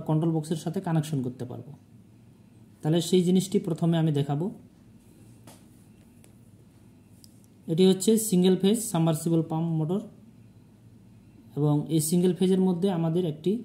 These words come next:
রানিং ক্যাপাসিটর থাকে। সেই ক্যাপাসিটরটি এই সাবমার্সিবল পাম্পের মধ্যে কিভাবে কানেকশন করবেন এটা আমি দেখাবো।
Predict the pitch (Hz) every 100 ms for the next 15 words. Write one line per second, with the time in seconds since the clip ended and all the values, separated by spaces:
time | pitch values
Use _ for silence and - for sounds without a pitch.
0 | - - - - - - - - - -
1 | 151 175 185 165 170 - - 160 - -
2 | 113 - - - 147 165 165 - 185 170
3 | 170 156 147 151 156 156 165 160 156 151
4 | 160 160 151 151 151 151 151 135 131 131
5 | 131 135 139 196 - - - - 143 135
6 | 143 135 117 110